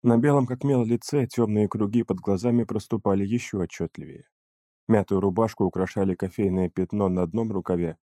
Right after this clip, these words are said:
и красное пятнышко, наверное, от кетчупа, на другом. Стрелки на часах приближались к половине первого ночи, а Эртла всё ещё сидела в офисе. Хюльдер не удивился бы, узнав, что в углу стоит свёрнутый спальный мешок.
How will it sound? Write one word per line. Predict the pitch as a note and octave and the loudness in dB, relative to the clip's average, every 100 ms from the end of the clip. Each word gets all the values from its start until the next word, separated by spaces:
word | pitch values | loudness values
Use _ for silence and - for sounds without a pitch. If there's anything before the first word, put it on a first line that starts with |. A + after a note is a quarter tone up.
| _ _ | _ _
и | G#2 | -2
красное | B2+ - - A2 | 0 0 -2 -4
пятнышко, | A#2 C3+ A2 - - E2+ | -2 -4 -4 -6 -6 -4
наверное, | F#2 F#2+ F2+ F#2+ F#2+ | -2 -2 -2 -2 -2
от | G#2 | -4
кетчупа, | F#2+ - E2+ - D#2+ | -8 -8 -10 -8 -6
на | F#2+ | -4
другом. | A2 B2 F2 - _ _ _ _ _ | -2 -2 -2 -8 _ _ _ _ _
Стрелки | - - C3+ C3 | -20 0 0 2
на | C3 B2 | 0 0
часах | A2 - A#2 - | -2 -2 -2 -2
приближались | G2+ G2 G2 G2 G2+ | -2 0 2 0 -2
к | - | -4
половине | G2+ G#2 F2+ F#2+ | -4 -2 0 -4
первого | G2 G2 F2+ F#2 A2 | -2 -2 -2 -2 -4
ночи, | G2+ D#2+ - - _ | -4 -6 -8 -14 _
а | F#2+ - | -8 -4
Эртла | F2+ - G#2 | -6 -4 -6
всё | - G2+ | -4 -4
ещё | G2 G#2 | -4 -6
сидела | A#2+ F#2+ F2+ G#2+ | -6 -4 -4 -4
в | |
офисе. | F2 - - - - _ _ _ _ _ - | -6 -8 -18 -20 -20 _ _ _ _ _ 0
Хюльдер | D#3 C#3 C3+ | 2 4 2
не | B2+ | 2
удивился | C3 B2+ C#3 C3+ G#2+ | 2 4 2 2 0
бы, | F#2 | 2
узнав, | G2 G#2+ A#2 - | 2 2 -2 -2
что | G#2 F#2+ | -2 2
в | |
углу | G2 A2+ | 2 0
стоит | G#2 - G2+ F#2+ | -2 0 0 0
свёрнутый | - A2+ A2 G2+ - F2+ | 0 0 2 0 0 -2
спальный | - G#2 G2+ G#2+ | -2 -4 -2 0
мешок. | A2+ A#2+ - - | -2 -2 -8 -10